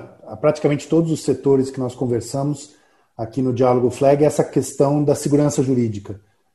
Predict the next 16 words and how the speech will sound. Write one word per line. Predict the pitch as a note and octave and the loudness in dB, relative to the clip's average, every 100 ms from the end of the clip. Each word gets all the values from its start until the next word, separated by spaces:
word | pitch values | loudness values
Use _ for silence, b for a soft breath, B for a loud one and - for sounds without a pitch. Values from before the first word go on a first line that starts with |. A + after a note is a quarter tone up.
| _ | _
né, | A#2+ C3 | -2 -2
pra | C3 A#2+ A2+ | 0 2 2
viabilizar | A2 C3 B2 A#2+ B2+ B2 | 2 2 2 0 0 0
investimento, | A#2 A#2 - A2 C3+ D#3 D3 C3 | 0 -2 -4 -4 -2 0 -2 -4
pra | A2 A#2+ | -4 -2
dar, | B2 C3 B2 A#2 B B B _ | 2 4 4 2 B B B _
ah, | A2+ G#2+ A#2 | -8 -8 -8
uma | B2 | -8
tranquilidade, | - C3+ - D#3+ D3+ C3+ E3 D#3 B2 | -4 0 4 4 6 6 6 4 0
enfim, | A#2 D3 | -2 -6
pro | B2+ B2+ | -2 2
investidor | B2 B2 A2+ G#2 C#3 E3+ C#3 | 2 0 -6 0 6 6 6
e | A#2+ | 2
pra | A#2 | -4
quem | A2+ C3 C3+ | -6 -6 -4
tem, | B2+ C3 C3 B2 | -6 -2 0 0